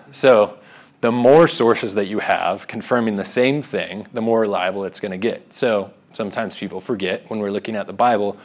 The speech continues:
we're not looking at one person's writing. We're looking at Paul.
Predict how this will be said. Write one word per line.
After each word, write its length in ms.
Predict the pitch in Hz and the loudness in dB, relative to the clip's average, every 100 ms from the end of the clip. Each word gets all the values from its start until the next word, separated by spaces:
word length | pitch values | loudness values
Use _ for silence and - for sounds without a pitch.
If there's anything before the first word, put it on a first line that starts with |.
| - _ | -20 _
we're 140 | 135 170 | 2 4
not 220 | 156 120 | 4 2
looking 260 | 117 - | -2 -2
at 180 | 107 - | -4 -4
one 260 | 98 101 98 | -2 -2 -2
person's 460 | - 90 - 87 | -8 -10 -10 -14
writing. 420 | 85 82 92 120 139 _ _ - - _ _ - | -12 -10 -8 -8 -10 _ _ -20 -20 _ _ -12
We're 80 | 80 | -10
looking 240 | 92 107 | -6 -4
at 160 | 110 - | -4 -6
Paul. 380 | 92 - - | -8 -8 -10